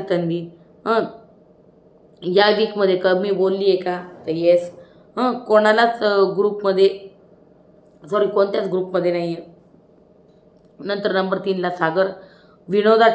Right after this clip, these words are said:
टोमणे मारता, इतरांच्या भांडणात उडी मारता, ॲक्टर नसते तर वकील असते. हं? हे विचारण्यात आलं.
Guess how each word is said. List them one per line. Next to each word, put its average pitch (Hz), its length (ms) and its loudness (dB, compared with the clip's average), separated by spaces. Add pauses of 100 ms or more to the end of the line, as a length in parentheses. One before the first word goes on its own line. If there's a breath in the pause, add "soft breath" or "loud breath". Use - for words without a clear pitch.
टोमणे 202 300 0
मारता, 190 420 -2 (140)
इतरांच्या 196 480 0
भांडणात 175 380 -2 (160)
उडी 185 200 0
मारता, 180 460 -2 (560 loud breath)
ॲक्टर 240 520 -2 (1700)
नसते 220 580 0
तर 233 40 2
वकील 196 420 4
असते. 190 280 -2 (320)
हं? 240 140 -10 (640)
हे 196 140 2
विचारण्यात 185 460 -2
आलं. 175 100 -10